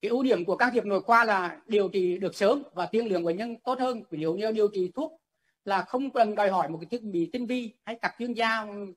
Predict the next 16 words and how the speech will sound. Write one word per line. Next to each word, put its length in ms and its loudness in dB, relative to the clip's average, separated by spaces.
đặc 300 -8
biệt 200 0
gì 100 -2
cả, 260 -2
bởi 120 -6
vì 160 -2
là 100 -4
cái 120 -8
thuốc 180 -8
này 180 -4
là 180 -6
phần 180 -2
lớn 200 4
các 140 -4
khoa 120 4
cấp 140 -8